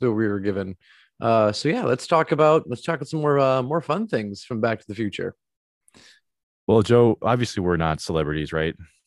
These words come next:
Speaker 1: We are
Speaker 2: Um,
Speaker 1: not. No, this is also why, um, normally, uh, after shows are hosted by celebrities. So it's good
Speaker 2: <laughs>
Speaker 1: that you pointed out that we're not them.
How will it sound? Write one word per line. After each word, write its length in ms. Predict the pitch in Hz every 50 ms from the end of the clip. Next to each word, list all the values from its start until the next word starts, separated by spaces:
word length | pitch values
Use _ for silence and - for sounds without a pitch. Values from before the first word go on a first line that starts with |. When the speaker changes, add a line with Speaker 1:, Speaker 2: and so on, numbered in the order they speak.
| _ - -
Speaker 1:
We 200 | 120 117 135 139
are 40 | 123
Speaker 2:
Um, 80 | 120
Speaker 1:
not. 320 | 131 151 160 127 101 - _
No, 400 | - 104 113 127 131 117 104 104
this 200 | 110 113 120 113
is 100 | 120 117
also 400 | 127 135 151 147 - - 139 113
why, 320 | 107 110 117 113 113 110 98
um, 400 | 104 110 110 104 104 104 101 - _ _ _ _ _ _ _ _ -
normally, 720 | 117 135 156 175 180 180 170 143 123 117 107 107 104 - _ _ _ _ _ -
uh, 220 | - 107 107 107 -
after 340 | 110 123 123 - - 120 107
shows 280 | - - 127 110 95 107
are 80 | 104
hosted 520 | 104 - 143 156 151 - - - 113 98 101
by 160 | 107 104 101
celebrities. 720 | - - 110 101 101 98 92 95 - 90 95 101 - -
So 160 | - - 120
it's 140 | 113 101 -
good 500 | _ - - 208 214 180 127 101 98 95 - _ _
Speaker 2:
<laughs> 180 | _ _ _ -
Speaker 1:
that 60 | 113
you 100 | 120 110
pointed 320 | - - 151 147 147 139
out 240 | 139 120 110 98 -
that 80 | 120 101
we're 180 | 113 120 117 107
not 400 | 104 104 107 107 104 - 98 95
them. 400 | 98 104 95 - - 58 95